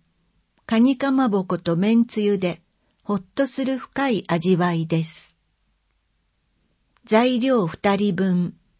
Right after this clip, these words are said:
絹ごし豆腐百五十グラム。卵二個。A、みりん大さじ一。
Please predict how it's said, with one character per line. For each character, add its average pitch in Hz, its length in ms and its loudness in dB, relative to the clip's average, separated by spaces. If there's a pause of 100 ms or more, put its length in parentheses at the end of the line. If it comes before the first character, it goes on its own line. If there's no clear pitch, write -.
(840)
絹 233 320 4
ご 262 140 2
し - 220 -6
豆 247 220 4
腐 160 340 -4 (120)
百 190 340 -2
五 233 160 4
十 226 280 0
グ 214 140 2
ラ 175 180 -2
ム。 147 220 -4 (580)
卵 208 520 2
二 196 180 0
個。 - 300 -4 (680)
A、 226 340 0 (480)
み 196 180 2
り 226 200 4
ん 220 200 4 (100)
大 214 220 4
さ 214 220 -2
じ 196 160 -4
一。 175 480 -6